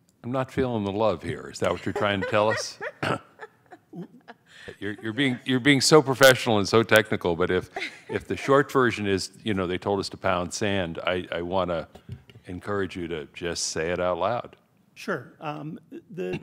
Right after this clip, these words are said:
Speaker 2: the direction that we got was basically there wasn't much that could be done from these particular agencies. Uh, and really the focus should be on this, on the state legislature if we wanted to see change.
Speaker 1: Thank you. I, I, forgive the interruption. I just wanted to make sure I wasn't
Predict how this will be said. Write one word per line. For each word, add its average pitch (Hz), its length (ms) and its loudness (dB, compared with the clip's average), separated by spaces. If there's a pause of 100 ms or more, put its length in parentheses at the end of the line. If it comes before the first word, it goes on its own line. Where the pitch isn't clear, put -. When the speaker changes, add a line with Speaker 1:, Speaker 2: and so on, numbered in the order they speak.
Speaker 2:
the 170 100 -10
direction 180 340 -12
that 180 100 -14
we 151 80 -10
got 156 180 -10
was 151 160 -10
basically 139 480 -10
there 139 160 -10
wasn't 143 480 -8
much 139 360 -12
that 147 120 -14
could 135 160 -16
be 135 100 -14
done 143 480 -10 (440)
from 156 180 -6
these 143 180 -8
particular 135 480 -10
agencies. - 800 -14 (300)
Uh, 135 240 -8
and 139 260 -10
really 147 320 -6
the 135 220 -10
focus 143 480 -10
should - 260 -10
be 135 140 -8
on 127 100 -8
this, 131 200 -14 (100)
on 131 240 -12
the 127 100 -12
state 131 240 -12
legislature - 640 -18
if 127 100 -18
we 143 80 -12
wanted 127 220 -12
to - 40 -20
see 139 200 -16
change. - 560 -18 (1600)
Speaker 1:
Thank 87 240 -6
you. - 160 -16
I, 78 120 -8
I, 73 260 -14 (180)
forgive 87 320 -6
the 87 100 -4
interruption. 82 440 -4
I - 20 -6
just 78 160 -10
wanted 82 200 -4
to - 20 -6
make 80 140 -6
sure 78 200 -6
I 78 40 -4
wasn't 76 440 -8